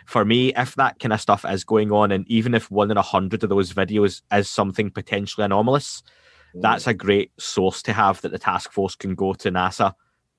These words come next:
Speaker 1: and
Speaker 2: Yeah.
Speaker 1: they'll get that information as well.
Speaker 2: Yeah, yeah, exactly, exactly. I totally agree with you. I think the thing is, obviously, they've got brilliant scientists over at nasa, but none of them have been looking at this, I shouldn't imagine, forever.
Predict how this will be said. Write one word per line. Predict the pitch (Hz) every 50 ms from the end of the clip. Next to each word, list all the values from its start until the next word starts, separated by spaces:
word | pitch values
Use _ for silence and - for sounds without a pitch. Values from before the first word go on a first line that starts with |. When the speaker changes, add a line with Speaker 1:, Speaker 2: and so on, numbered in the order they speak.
| _ -
Speaker 1:
and | 101 98 95 98
Speaker 2:
Yeah. | 113 117
Speaker 1:
they'll | 110 101 95 95 87 -
get | 104 101 - 95
that | 98 76 90
information | 92 90 - 92 87 87 85 - - 92
as | 85 82 87
well. | 87 85 85 85 - _ _ _ _ _ _ _ _ _ _ _ _ _
Speaker 2:
Yeah, | 147 180 226 247 226 170 139 147 151
yeah, | 208 190 165
exactly, | 156 147 - - 190 196 185 - - 123 110 110
exactly. | 113 120 - - - - - 110 107
I | 110
totally | 107 - 170 147 127 135
agree | 127 127 139 139
with | 131 107
you. | 104 101 - - - - - -
I | - 156
think | 156 202 208 190 170
the | 170
thing | - 220 208 180
is, | 131 127
obviously, | 143 147 147 156 156
they've | 165
got | 123 113 - -
brilliant | 147 135 123 110 -
scientists | - 117 107 107 101 - - 90 - -
over | 98 95 90 - 90
at | 78 90
nasa, | 104 104 101 - - -
but | - 113
none | 139 143 156 156 139
of | 117 104
them | 107 101 95
have | 80 -
been | 92 90
looking | 90 101 - - 71 80 -
at | -
this, | - 69 - - - - - - _ -
I | 101 101
shouldn't | - - 92 95 80
imagine, | 82 92 90 87 85 85 - 80 - - 71 - - - - - - - _ - - - - - -
forever. | - - - - - - 123 143 - - 151